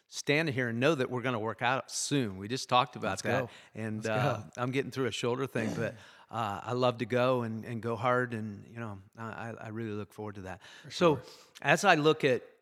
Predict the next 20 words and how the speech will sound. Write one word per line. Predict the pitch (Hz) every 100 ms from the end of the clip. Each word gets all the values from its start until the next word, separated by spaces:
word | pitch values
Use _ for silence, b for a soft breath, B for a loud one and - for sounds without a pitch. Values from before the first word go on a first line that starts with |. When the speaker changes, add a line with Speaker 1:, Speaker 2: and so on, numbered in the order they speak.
| -
Speaker 1:
um, | 120 110 98 92 87 _ _ _ _ _ 120
you | 123
know, | 117
we've, | 104 127 110 107
we've | 120 107
now | 120 117 104 _
talked | 131 110 -
for | 120
about | 113 101
a |
half | 117 107 -
an | 107
hour, | 104 104
and, | 101 - B B B B
uh, | 101 87 - _ _ -
everything | 139 180 170 147
is | 120
ex-, | 127 98 101 - _
pretty | - 320
well | 339 151 135 127 120